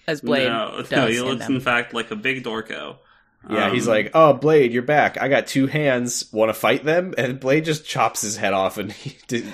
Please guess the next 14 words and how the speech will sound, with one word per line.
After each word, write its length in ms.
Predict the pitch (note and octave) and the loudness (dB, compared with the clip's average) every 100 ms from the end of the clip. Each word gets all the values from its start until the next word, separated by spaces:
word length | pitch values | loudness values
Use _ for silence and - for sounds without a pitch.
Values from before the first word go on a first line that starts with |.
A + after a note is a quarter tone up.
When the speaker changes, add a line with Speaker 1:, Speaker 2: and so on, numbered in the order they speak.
| - | -8
Speaker 3:
disintegrates 680 | A#2 - G2+ G#2 G2 G2 G#2 | -6 -2 -2 -2 -2 -2 -4
him 100 | E2+ | -6
instantly 520 | F2+ - F2+ F2+ F2 | -6 -6 -6 -6 -6
and 120 | F2 | -6
catches 140 | - G#2+ | -2 0
Speaker 2:
Yeah, 140 | A2 F2 | 0 -2
Speaker 3:
his 100 | - | -4
sunglasses 480 | E2 C#3 F2 F2 | -2 -2 -2 -2
Speaker 2:
it's 80 | A2+ | -2
Speaker 3:
and 80 | G#2+ | -2
Speaker 2:
good. 80 | A2 | -4
Speaker 3:
puts 140 | F2+ | -6
them 160 | - D#2+ | -8 -10
on. 240 | D2+ D#2+ | -10 -12